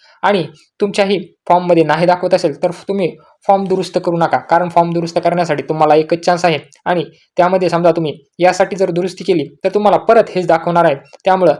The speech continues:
ॲप्लिकेशन अपडेट होईल, त्यानंतर आपला आधार क्रमांक बँक खात्याला जोडला आहे का,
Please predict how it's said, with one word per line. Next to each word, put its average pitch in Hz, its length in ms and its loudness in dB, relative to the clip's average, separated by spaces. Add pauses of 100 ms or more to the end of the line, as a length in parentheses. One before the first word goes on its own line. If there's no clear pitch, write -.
(340)
ॲप्लिकेशन 185 400 -2
अपडेट 165 280 0
होईल, 202 200 0 (120)
त्यानंतर 180 400 2 (220)
आपला 165 260 2
आधार 170 240 4
क्रमांक 170 300 -4
बँक 160 200 0
खात्याला 160 260 0
जोडला 160 260 2
आहे 165 160 2
का, 156 180 -2